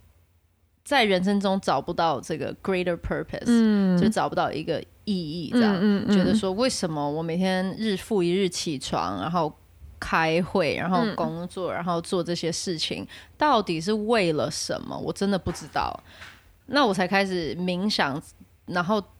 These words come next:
Speaker 1: 透过冥想找到这些，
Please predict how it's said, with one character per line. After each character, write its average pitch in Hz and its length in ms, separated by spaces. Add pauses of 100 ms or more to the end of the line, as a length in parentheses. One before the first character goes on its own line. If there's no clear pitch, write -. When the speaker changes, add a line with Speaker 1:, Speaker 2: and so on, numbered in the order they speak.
(580)
Speaker 1:
透 240 280
过 226 180
冥 175 260
想 160 260
找 - 200
到 156 220
这 165 220
些， 101 680